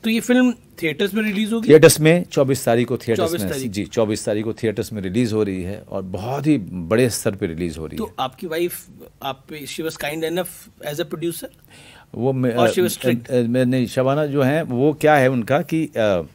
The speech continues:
Speaker 2: वो सारे सवाल मेरे ऊपर ही खड़ा करती हैं।
Speaker 1: अच्छा।
Speaker 2: "इतने पैसे क्यों लेते हो?" <laughs> मैंने, "अरे भाई, मैं बाकी जगह भी"
Speaker 1: नहीं, इस फिल्म में आपने पैसे कहाँ लिए होंगे,
Speaker 2: जी,
Speaker 1: मतलब?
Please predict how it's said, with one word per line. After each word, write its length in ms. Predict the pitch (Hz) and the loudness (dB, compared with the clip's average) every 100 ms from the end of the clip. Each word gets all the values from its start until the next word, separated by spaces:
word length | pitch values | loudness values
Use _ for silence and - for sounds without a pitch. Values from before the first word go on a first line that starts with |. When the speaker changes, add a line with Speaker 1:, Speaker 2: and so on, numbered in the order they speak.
| - - - - _ - | -20 -20 -20 -20 _ -8
Speaker 2:
वो 120 | 110 | -6
सारे 300 | 123 123 151 | 2 4 6
सवाल 500 | 160 - 113 127 143 110 | 4 2 4 6 6 0
मेरे 240 | 113 123 | 0 4
ऊपर 220 | 139 135 | 4 2
ही 80 | 120 | 0
खड़ा 240 | 117 92 87 | 0 -4 -6
करती 340 | 78 - 87 | -10 -10 -12
हैं। 220 | 73 - _ - | -12 -20 _ 0
Speaker 1:
अच्छा। 400 | - 156 - 160 139 | 0 0 0 0 0
Speaker 2:
"इतने 220 | 135 156 | 0 0
पैसे 200 | 131 135 | 0 0
क्यों 180 | 139 135 | 0 -2
लेते 200 | 127 139 | -2 -2
हो?" 100 | 170 | -4
<laughs> 100 | - - - - - - 254 - 247 - 226 - | -10 -8 -4 4 6 8 6 6 4 6 4 4
मैंने, 200 | 208 247 | -2 2
"अरे 200 | 214 247 | 4 6
भाई, 340 | 247 220 175 254 - - 208 | 6 2 0 -2 -12 -6 4
मैं 460 | 208 254 226 208 185 - 135 | 6 8 6 4 0 -4 6
बाकी 280 | 160 175 | 8 8
जगह 200 | 202 202 | 6 6
भी" 140 | 220 175 | 6 4
Speaker 1:
नहीं, 100 | 330 | 4
इस 120 | 240 | 2
फिल्म 200 | 240 226 | 4 4
में 60 | 214 | 2
आपने 140 | 208 | 0
पैसे 280 | 202 - 185 | -2 -4 -4
कहाँ 140 | 165 | -4
लिए 140 | 139 131 | -4 -6
होंगे, 200 | 113 104 | -6 0
Speaker 2:
जी, 140 | 113 | 0
Speaker 1:
मतलब? 180 | 117 | -2